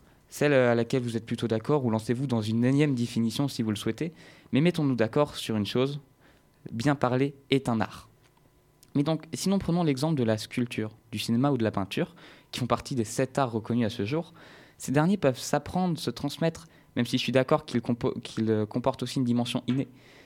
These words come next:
Mais il est toutefois possible de se former à leur maîtrise, comme par exemple dans de grandes écoles comme les fameux Beaux-Arts ou le trois I S dans le domaine de l'audiovisuel.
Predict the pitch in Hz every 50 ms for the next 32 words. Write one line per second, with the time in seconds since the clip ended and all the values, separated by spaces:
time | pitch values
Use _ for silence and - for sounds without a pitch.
0 | - _ - _ - - 123 123 127 123 156 147 - - 170 160 - 131 - -
1 | 151 131 120 110 - - 117 113 - - - - 139 131 147 156 160 147 127 127
2 | 120 127 131 131 - - 160 131 107 98 - - - - - _ _ - 110 107
3 | 110 113 110 113 110 131 135 127 113 107 107 - 107 104 104 113 117 113 107 101
4 | - 120 120 - - 147 139 127 - - 101 101 98 95 101 101 - 107 104 104
5 | 101 101 101 98 104 110 110 107 135 135 139 131 - - - - 107 104 104 104
6 | - - - 120 110 113 120 131 135 120 101 107 101 101 101 104 104 107 110 107
7 | 95 101 98 92 95 98 101 107 98 104 104 107 113 110 98 101